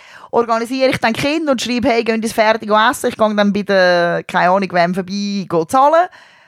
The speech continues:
Und dann ge-, das, das bewerte ich als einen anderen Willen. Also, ich bewerte das als mehr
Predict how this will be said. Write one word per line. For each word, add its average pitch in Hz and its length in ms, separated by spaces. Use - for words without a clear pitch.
Und 254 140
dann 262 120
ge-, 277 100
das, - 200
das 269 200
bewerte 254 640
ich - 80
als 214 240
einen 220 100
anderen 269 760
Willen. 240 320
Also, 190 160
ich - 160
bewerte 226 420
das 220 160
als 190 220
mehr 214 540